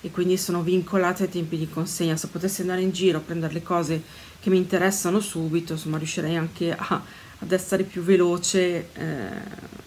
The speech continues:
nel mostrarvi le cose appena uscite. Invece così arrivo sempre in ritardo, però vabbè, <laughs> non fa niente. Io spero che a voi faccia comunque piacere vedere i prodotti anche da me, insomma, la, sentire la mia opinione.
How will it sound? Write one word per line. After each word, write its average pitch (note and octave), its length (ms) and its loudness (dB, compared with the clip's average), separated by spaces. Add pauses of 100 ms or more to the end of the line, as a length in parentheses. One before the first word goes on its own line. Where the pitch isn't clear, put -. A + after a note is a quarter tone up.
nel E3+ 260 0
mostrarvi E3+ 580 0
le E3+ 160 0
cose D#3+ 300 -2
appena D#3+ 240 -4
uscite. C#3+ 760 -6 (460)
Invece F#3+ 260 -6
così F#3+ 260 4
arrivo F#3 260 6
sempre G3+ 320 2
in F#3 120 0
ritardo, D#3 540 0
però F#3 200 -2
vabbè, D#3 340 -2
<laughs> - 40 -6
non G3+ 120 4
fa G3 180 -2
niente. D#3+ 520 -2 (280)
Io G#3+ 100 -2
spero F#3+ 240 4
che G3 100 -2
a - 20 4
voi F#3+ 120 6
faccia F#3 280 -4
comunque G3 300 -2
piacere F#3 840 -2 (260)
vedere E3+ 360 0
i E3 100 0
prodotti E3 640 -2
anche E3+ 260 -6
da D#3 100 -4
me, D#3+ 180 0
insomma, E3+ 340 -2
la, C#3+ 220 -4
sentire E3 340 -6
la D#3 60 -2
mia D#3+ 120 0
opinione. F#3+ 880 0